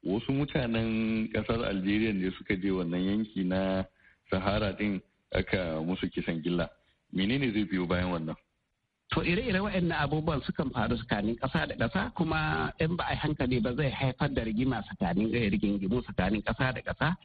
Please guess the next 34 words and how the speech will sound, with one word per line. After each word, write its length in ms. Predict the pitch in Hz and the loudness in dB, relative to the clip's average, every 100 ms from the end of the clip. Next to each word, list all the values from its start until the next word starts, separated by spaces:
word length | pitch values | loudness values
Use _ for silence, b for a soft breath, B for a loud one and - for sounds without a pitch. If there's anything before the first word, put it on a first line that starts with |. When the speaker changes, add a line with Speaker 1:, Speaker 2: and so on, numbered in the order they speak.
| B - | B -4
Speaker 2:
in 160 | 139 139 | 0 0
ba 100 | - | 0
a 80 | 104 | 0
daidaita 540 | 98 107 85 - 87 | 0 0 -2 0 0
ba. 100 | 90 | 2
Shi 180 | 87 - | 0 0
yasa 280 | 131 131 131 | 0 0 -2
wani 160 | 107 131 | 0 0
lokaci 440 | 156 156 110 202 B B - | 0 -2 0 -2 B B -6
kaman, 540 | 110 110 123 127 131 127 120 | -2 0 2 2 2 0 -2
eh, 640 | 113 107 101 - 92 - - | 0 0 0 0 -2 -4 -2
African 460 | 156 156 156 135 117 | -2 -2 -2 0 2
Union, 460 | 131 139 156 185 - _ _ _ | 2 2 2 0 -4 _ _ _
kaman, 420 | 107 107 131 131 123 | -2 0 2 2 0
eh, 560 | 107 110 107 98 92 92 - - - - - - - | -2 0 2 2 0 0 -4 -6 -4 -2 -2 -2 0
United 440 | 98 104 131 - 147 | 0 0 -2 -2 -2
Nations 320 | 139 - - | -2 -2 -4
suke 380 | - 123 104 - | -2 0 0 0
shiga 240 | 107 113 117 | 0 0 0
irin 160 | 131 107 | 0 0
waɗannan 420 | 123 110 120 113 | 0 0 -2 0
dinnan 240 | 131 120 | 0 0
saboda 320 | - 120 101 - | 0 0 0 0
a 40 | |
daidaita 360 | 98 123 113 101 | 0 0 0 -2
tsakanin 340 | 95 - 92 | -2 0 0
ƙasa 220 | 110 104 95 | 0 -2 -2
da, 80 | |
in 180 | 90 143 | 0 0
ba 140 | 156 123 | 0 -2
haka 240 | 120 104 | -4 -2
ba 140 | 92 - B - | -2 -4 B -2
zai 120 | 151 143 | -2 -2
iya 220 | 156 | -4